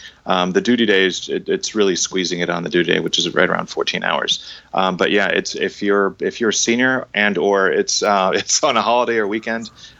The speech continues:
um, you can pick those up there. It's, you know, I, I call it blood money because it's really, it's really tough on the body, uh, 'cause it's usually an early sign in,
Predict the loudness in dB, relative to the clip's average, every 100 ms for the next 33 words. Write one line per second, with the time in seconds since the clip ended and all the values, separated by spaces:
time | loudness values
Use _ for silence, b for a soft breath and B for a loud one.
0 | B -2 0 0 2 2 0 -2 -2 0
1 | 2 2 0 2 2 2 0 -2 -2 -4
2 | -4 -2 0 0 0 0 -2 0 2 0
3 | 2 0 0 -4 -4 -4 -4 -4 -6 -4
4 | 2 2 2 0 2 2 0 -2 0 0
5 | 2 2 0 -4 B B B -2 0 0
6 | 0 2 0 0 2 2 0 0 2 2
7 | 0